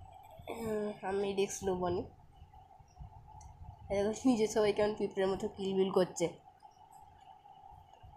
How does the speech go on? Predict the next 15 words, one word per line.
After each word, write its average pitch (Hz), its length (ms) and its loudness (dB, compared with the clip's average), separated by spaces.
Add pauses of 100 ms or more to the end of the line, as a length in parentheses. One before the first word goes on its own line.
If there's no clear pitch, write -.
(540)
তো 185 220 -8
এইটা 180 320 2
যেন 175 420 6 (260)
পড়-, 165 380 0
না 170 140 4
পড়ে। 165 380 0 (1700)
আগে 226 240 6
মরবে 185 240 6
সব, 170 140 0
আগে 240 420 8
মরবে। 185 400 0 (460)
এই 240 200 6
বিল্ডিংটি 233 640 0
লাস্টে 175 440 2
আসবে। 185 280 -12